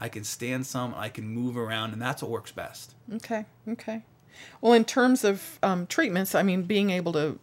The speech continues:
Speaker 2: have the option to sit on the bed instead of the floor to correct the situation, but are, are there times when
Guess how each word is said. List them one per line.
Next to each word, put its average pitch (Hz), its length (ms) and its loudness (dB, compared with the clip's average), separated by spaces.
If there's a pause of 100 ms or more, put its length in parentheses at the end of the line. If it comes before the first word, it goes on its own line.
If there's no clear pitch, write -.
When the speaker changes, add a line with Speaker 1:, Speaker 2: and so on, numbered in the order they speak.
(160)
Speaker 2:
have 175 260 0
the 170 120 -2
option 160 320 0
to 147 60 -4
sit 170 200 0
on 156 100 -2
the 151 60 -4
bed 156 260 4
instead 156 240 -2
of 143 60 -2
the 143 80 -6
floor 160 400 2
to 143 140 0
correct 151 420 0
the 156 80 -6
situation, 160 560 -4
but 151 140 -4 (300)
are, - 200 2 (240)
are 202 120 6
there 185 180 2
times 185 580 -2
when 170 400 -2